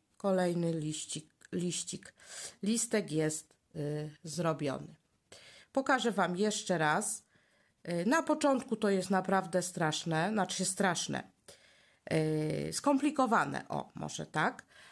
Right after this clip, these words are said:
a potem już te listki idą. Czyli teraz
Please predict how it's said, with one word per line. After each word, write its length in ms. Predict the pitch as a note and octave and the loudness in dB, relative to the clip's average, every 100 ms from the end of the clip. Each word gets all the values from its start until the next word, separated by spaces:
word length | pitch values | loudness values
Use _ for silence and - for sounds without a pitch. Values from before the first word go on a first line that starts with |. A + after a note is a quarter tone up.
| - | -6
a 160 | - G4 | 0 2
potem 400 | B3+ B3 B3 G#3+ | 2 2 2 2
już 360 | F#3+ F#3 - - | 2 -2 -8 -2
te 160 | F3 | 0
listki 580 | E3 D#3+ - - D#3+ D#3 - - | 0 -4 -8 -10 -10 -10 -12 -8
idą. 340 | C#3+ C#3 - - _ _ _ _ _ _ - _ - - - - _ _ _ _ _ - | -6 -6 -6 -10 _ _ _ _ _ _ -20 _ -20 -20 -20 -20 _ _ _ _ _ -4
Czyli 300 | - F#3+ F3 | 8 8 8
teraz 580 | F3 G3 F#3+ F3+ - | 8 10 10 6 -2